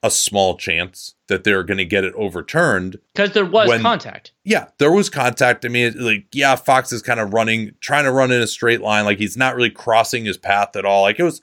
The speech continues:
Speaker 1: it was a very borderline call. I'm surprised it was made, but you're also, the chances of getting overturned are very low. And so that was their last time out. They w-, wasted their chance to advance the ball. So now, and then at this point, Schroeder, once he makes the first one to go up one,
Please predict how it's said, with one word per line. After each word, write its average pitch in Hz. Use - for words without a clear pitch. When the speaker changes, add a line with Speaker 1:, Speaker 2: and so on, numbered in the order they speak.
Speaker 1:
it 208
was 196
a 175
very 143
borderline 104
call. 78
I'm 82
surprised 113
it 98
was 90
made, 95
but 120
you're 120
also, 113
the 92
chances 120
of 90
getting 104
overturned 95
are 80
very 82
low. 87
And 98
so 127
that 120
was 123
their 117
last 120
time 117
out. 160
They 98
w-, 92
wasted 120
their 104
chance 120
to 101
advance 107
the -
ball. 110
So 110
now, 120
and 117
then 135
at -
this 107
point, 120
Schroeder, 170
once 143
he 143
makes 131
the 98
first 151
one 107
to 104
go 117
up -
one, 123